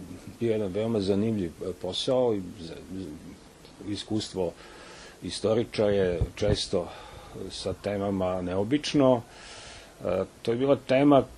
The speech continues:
koja se pojavljivala u, dakle, dok je to bilo aktuelno u političkoj, ideološkoj toj borbi, e, prvih godina posle Drugog svetskog rata.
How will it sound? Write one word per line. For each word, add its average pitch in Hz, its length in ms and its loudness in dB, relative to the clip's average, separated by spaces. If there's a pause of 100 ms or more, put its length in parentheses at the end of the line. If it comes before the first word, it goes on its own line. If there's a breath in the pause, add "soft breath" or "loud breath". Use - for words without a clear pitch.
(480)
koja 123 240 4
se 127 180 4
pojavljivala 120 760 8
u, 104 100 6 (120)
dakle, 107 280 0 (100)
dok 107 240 0
je 110 60 4
to 110 160 4
bilo 107 360 4
aktuelno 107 680 6
u 92 60 2
političkoj, 101 600 0
ideološkoj 101 520 4
toj 101 200 0
borbi, 104 480 6
e, 73 60 -8 (1300)
prvih 104 260 2
godina 98 300 2
posle 92 300 -4
Drugog 98 240 -2
svetskog 90 360 -4
rata. 123 400 2